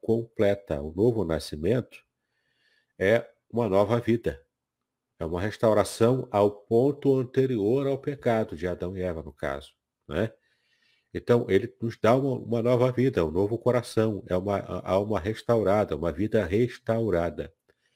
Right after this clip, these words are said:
Esse é o princípio bíblico, não é o princípio de remendo,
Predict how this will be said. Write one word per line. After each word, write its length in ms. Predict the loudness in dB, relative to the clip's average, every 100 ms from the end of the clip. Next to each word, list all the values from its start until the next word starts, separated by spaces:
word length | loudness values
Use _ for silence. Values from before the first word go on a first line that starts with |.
| _ _ _ _
Esse 440 | -4 -2 -2 2 4
é 40 |
o 80 | 4
princípio 680 | 2 -4 -4 -6 -10 -8 -8
bíblico, 500 | -6 -4 -4 -6 -10
não 180 | -6 -2
é 60 |
o 100 | -2
princípio 640 | -4 -10 -10 -10 -10 -10
de 100 | -14
remendo, 640 | -10 -10 -4 -4 -4 -8